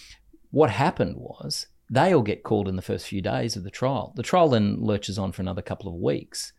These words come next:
And then all of the scientific evidence is called. And it was the scientific evidence that turned out to be very subpar. And that was what was revealed in the Royal Commission. And so the jury then sit there for weeks listening to scientific evidence saying that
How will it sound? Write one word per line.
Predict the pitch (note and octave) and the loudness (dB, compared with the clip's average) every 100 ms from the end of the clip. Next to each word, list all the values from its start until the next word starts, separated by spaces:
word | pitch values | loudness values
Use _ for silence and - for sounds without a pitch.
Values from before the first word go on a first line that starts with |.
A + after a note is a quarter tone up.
| _ _ _ _ - | _ _ _ _ 2
And | A2+ A2+ | 6 6
then | A2 B2+ C3+ - | 6 6 6 2
all | A2+ A#2 A#2+ B2 | 2 4 4 4
of | A2 | 0
the | A#2 | -4
scientific | - - A2 G2+ - B2 A2+ | -4 0 0 2 0 0 2
evidence | G#2+ F2+ F#2+ - | 2 0 -6 -8
is | - - | -10 -12
called. | - F#2 - - | -10 -10 -8 -2
And | G#2+ G2+ | 0 0
it | A#2 | -2
was | G#2 | -4
the | G2 | -2
scientific | - A2 - D3+ A2+ | 0 0 2 2 2
evidence | F2 E2+ - | 0 -2 -8
that | - | -8
turned | - G2 F2 | -6 -6 -6
out | - | -8
to | - | -10
be | G2 F#2+ - - - _ _ | -8 -8 -12 -20 -20 _ _
very | - G#2+ G2+ G#2 G#2+ G#2 E2+ | -18 -12 -12 -2 2 2 0
subpar. | E2 F2+ E2+ - E2+ G#2+ D#3+ - | -4 -6 -8 -6 -2 -2 -2 -4
And | F#2 | -4
that | F#2+ | -4
was | F2+ - | -6 -8
what | G2+ - | -10 -6
was | G2 F#2 | -8 -6
revealed | F2+ F#2 F2+ F2 | -4 -4 -4 -6
in | E2+ | -6
the | E2+ E2+ _ _ - _ _ - | -6 -10 _ _ -20 _ _ -4
Royal | A2 A2 | 2 2
Commission. | - G2 G#2+ - F#2 - - - _ _ - | 2 0 0 -2 -8 -14 -20 -20 _ _ 2
And | C#3 | 2
so | B2+ | 4
the | C3+ | 2
jury | B2+ F3+ | 4 6
then | C3+ A#2+ | 6 4
sit | - - E3+ - | 4 4 2 2
there | F#2+ - D#3+ D#3 - | -4 -2 -6 -8 -12
for | - A2+ G#2 | 0 2 4
weeks | C3+ E3+ - - - - | 2 2 -2 -8 -10 0
listening | A#2+ A#2 B2 G#2+ | 0 2 2 2
to | G#2 | 0
scientific | - G#2 G2 G3+ G3+ | 0 0 2 2 4
evidence | G#2+ F#2+ F#2+ | 2 0 -2
saying | - G#2 F#2+ | 0 0 0
that | F#2+ | -4